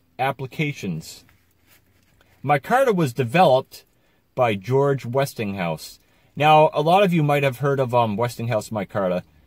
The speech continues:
and the stuff is, um, it's, there's not much of it left ar-, anymore. You know, it's like, you'll find it in a lot of, uh, customs, a lot of expensive knives. Um,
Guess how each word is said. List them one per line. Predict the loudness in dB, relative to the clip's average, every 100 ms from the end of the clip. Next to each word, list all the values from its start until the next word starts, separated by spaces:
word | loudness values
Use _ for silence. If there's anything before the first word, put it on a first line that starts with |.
| _ _ -8
and | -8
the |
stuff | -4 -2 0
is, | -2 -2
um, | 0 0 0 -4 -8 -16 -20 -20 -20 -10
it's, | -10 -8 -12
there's | -6 -4 0
not | 0 0
much | -2 -2
of | -6
it |
left | -4 -6 -6
ar-, | -12 -12 -14
anymore. | -8 -4 -4 -4 -4
You | -4
know, | -6
it's | -6 -8
like, | -6 -6 -8 _ _ -6
you'll | -4
find | 0 2 2
it | -2
in | -4
a |
lot | 0 0 2
of, | 0
uh, | 0
customs, | 0 -6 -4 -6 -6 -2
a |
lot | 0 -2
of |
expensive | -6 -8 -8 -8 -10
knives. | -8 -8 -10 -8
Um, | -8 -8